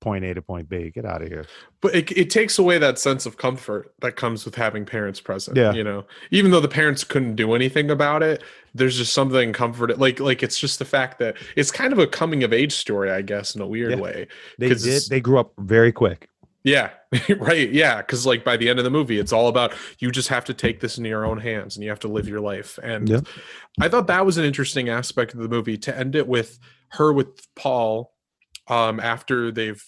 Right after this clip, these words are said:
Speaker 2: had sex, and so she's apparently passed it to him, and I don't even know if you can pass it back and forth, but, you know, they've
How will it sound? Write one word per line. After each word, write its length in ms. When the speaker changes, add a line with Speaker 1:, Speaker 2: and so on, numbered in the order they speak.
Speaker 2:
had 180
sex, 400
and 80
so 240
she's 480
apparently 360
passed 320
it 100
to 80
him, 280
and 160
I 120
don't 140
even 160
know 160
if 80
you 80
can 100
pass 340
it 100
back 240
and 120
forth, 420
but, 160
you 120
know, 160
they've 220